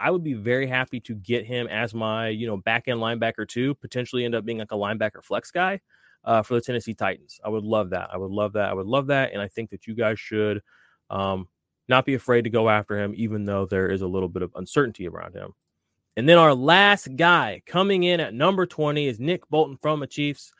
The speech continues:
Um, this really comes down to his points per snap, point three six, okay? That is an, an ab-, absolutely insane number. Now,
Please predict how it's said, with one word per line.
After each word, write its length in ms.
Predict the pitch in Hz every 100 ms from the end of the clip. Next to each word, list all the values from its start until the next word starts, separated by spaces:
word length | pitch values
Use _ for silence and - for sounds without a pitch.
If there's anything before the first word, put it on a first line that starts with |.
| - - _ _ _ -
Um, 480 | 120 120 117 113 - _ - _ -
this 180 | 185 -
really 220 | 233 254
comes 220 | 220 180
down 160 | 175 170
to 80 | 156
his 120 | 135
points 240 | 156 151
per 100 | -
snap, 380 | - 123 107 -
point 340 | - 160 170 -
three 320 | - 147 156 147
six, 560 | - 139 120 - - -
okay? 420 | 113 123 123 120
That 220 | 120 156
is 300 | 156 143 110 _ _ _ -
an, 140 | 127 170 _ _ _ -
an 160 | 156 131
ab-, 200 | 131 127 - -
absolutely 920 | 170 196 - 165 156 170 170 147 147
insane 640 | 131 110 - - 143 139 123
number. 420 | 117 101 80 - _ _ _ _
Now, 420 | 127 139 135 127